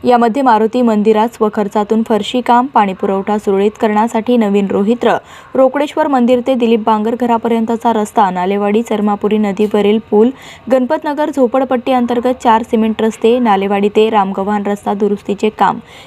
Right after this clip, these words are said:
या कामांचे लोकार्पण सोहळा पार पडणार आहे. तर गावातील भूमिगत गटार, नाली काम, रोकडेश्वर संस्थान परिसरात आर्फा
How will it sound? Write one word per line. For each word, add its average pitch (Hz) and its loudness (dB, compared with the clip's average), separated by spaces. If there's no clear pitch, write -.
या 269 2
कामांचे 262 0
लोकार्पण 233 0
सोहळा 226 2
पार 208 0
पडणार 180 -6
आहे. 190 0
तर 285 0
गावातील 262 2
भूमिगत 247 0
गटार, 220 2
नाली 208 0
काम, 214 2
रोकडेश्वर 277 0
संस्थान 240 0
परिसरात 226 -2
आर्फा 311 -4